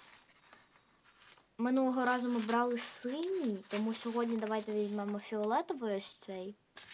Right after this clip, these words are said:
Е, далі. Не відклеюйся, будь ласка. Ми закінчуємо колекцію наклейки на планшет.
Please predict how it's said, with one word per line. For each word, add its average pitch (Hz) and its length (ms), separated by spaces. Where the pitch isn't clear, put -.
Е, 208 400
далі. 220 400
Не 220 180
відклеюйся, 196 720
будь 196 240
ласка. 196 400
Ми 233 180
закінчуємо 233 680
колекцію 220 480
наклейки 220 420
на 202 100
планшет. 214 500